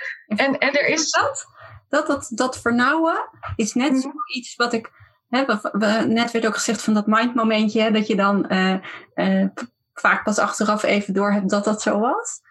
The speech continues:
Speaker 2: Ook
Speaker 1: Ja.
Speaker 2: die vernauwing is heel vaak bij mij zo, dat ik pas achteraf door heb, "Oh ja, ik zat in zo'n vernauwing."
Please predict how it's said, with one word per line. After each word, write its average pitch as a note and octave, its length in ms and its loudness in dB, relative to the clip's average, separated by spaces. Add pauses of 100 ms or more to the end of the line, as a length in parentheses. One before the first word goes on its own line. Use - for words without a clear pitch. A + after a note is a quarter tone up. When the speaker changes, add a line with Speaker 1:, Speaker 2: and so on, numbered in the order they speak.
(160)
Speaker 2:
Ook - 140 0
Speaker 1:
Ja. C#4 120 2
Speaker 2:
die D4 160 -8
vernauwing B3 480 0
is D#3+ 60 -4
heel E3 200 0
vaak E3 200 -4
bij - 100 -2
mij D#3 300 0
zo, E3 220 -2
dat E3+ 140 -4
ik F3+ 160 -8
pas - 380 -6
achteraf F#3 540 -4
door F3+ 260 -2
heb, F#3 260 -2
"Oh A3 100 0
ja, D3+ 80 0
ik C#3 80 -6
zat E3 220 -6
in E3 180 2
zo'n E3+ 240 -2
vernauwing." E3+ 640 0